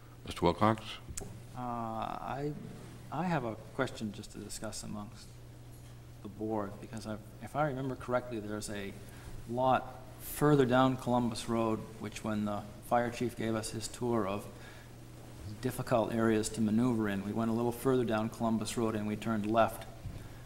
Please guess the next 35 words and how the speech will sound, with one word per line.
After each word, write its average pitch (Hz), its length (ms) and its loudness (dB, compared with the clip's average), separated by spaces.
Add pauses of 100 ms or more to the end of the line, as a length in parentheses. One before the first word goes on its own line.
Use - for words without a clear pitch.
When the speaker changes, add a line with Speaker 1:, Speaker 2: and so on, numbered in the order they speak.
(160)
Speaker 2:
uh, 101 380 2
and 107 220 0
looked 117 200 -2
at 110 100 2
a 107 60 2
house 107 420 2
which - 280 -2
the 107 300 -2
fire 107 300 0
chief 104 220 -4
explained 104 440 -2
to 107 120 -2
us 98 160 -2
he 117 100 -4
had 104 160 -4
no 107 160 2
maneuvering 104 500 0
room 98 200 -6
once 101 220 -4
he 101 80 -4
got 98 220 -4
in 95 180 -4
there. 90 240 -6 (840)
Uh, 95 300 -2
and 104 100 -4
it 104 80 -6
went 107 220 0
down 104 200 0
a 98 80 -2
similar 101 520 2
sort 104 220 -4
of 107 80 -6
fifty-foot - 520 -6
wide 101 300 -4
gap 101 260 -2